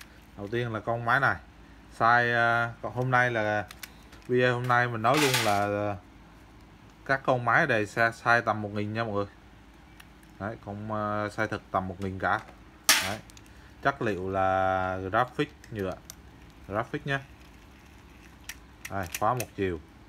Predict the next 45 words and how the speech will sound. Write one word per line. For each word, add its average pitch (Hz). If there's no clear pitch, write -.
Mở 92
này. 104
Ủa, 98
con 110
này 104
nó 120
chỉ 110
có 139
m-, 135
m-, 135
một 104
chế 135
độ 95
khóa 131
một 147
chiều 107
thôi 120
nha 113
mọi 107
người, 92
không 110
có 123
chế 123
độ 101
thứ 107
hai. 104
Tay 117
thì, 110
à, 101
đảo 101
tay 120
trái 127
phải 117
được 107
và 101
gập 101
được 104
nhá. 131
Đảo 92
tay 110
trái 120
phải 107
và 110
gập 95
được. 95